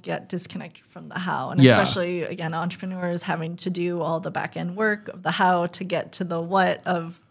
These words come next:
Speaker 1: the thing that you actually love to do, or
Speaker 2: Yeah.
Speaker 1: whether, you know, it's podcasting, or
Speaker 2: Mm-hmm.
Speaker 1: but then you have to do all the editing, or, you know, running your business, and you love the client work, but you don't like the back end work.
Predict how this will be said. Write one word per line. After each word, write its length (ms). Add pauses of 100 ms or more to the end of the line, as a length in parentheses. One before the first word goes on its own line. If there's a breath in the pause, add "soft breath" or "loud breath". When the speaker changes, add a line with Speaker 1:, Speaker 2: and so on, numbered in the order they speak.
(160)
Speaker 1:
the 80
thing 220
that 160
you 60
actually 340
love 220
to 100
do, 160
or 180
Speaker 2:
Yeah. 240
Speaker 1:
whether, 140
you 40
know, 100
it's 100
podcasting, 720
or 80
Speaker 2:
Mm-hmm. 400
Speaker 1:
but 100
then 120
you 60
have 80
to 80
do 120
all 100
the 160
editing, 480
or, 460
you 100
know, 120
running 320
your 100
business, 400
and 100
you 240
love 220
the 80
client 340
work, 240
but 120
you 60
don't 180
like 160
the 100
back 240
end 160
work. 240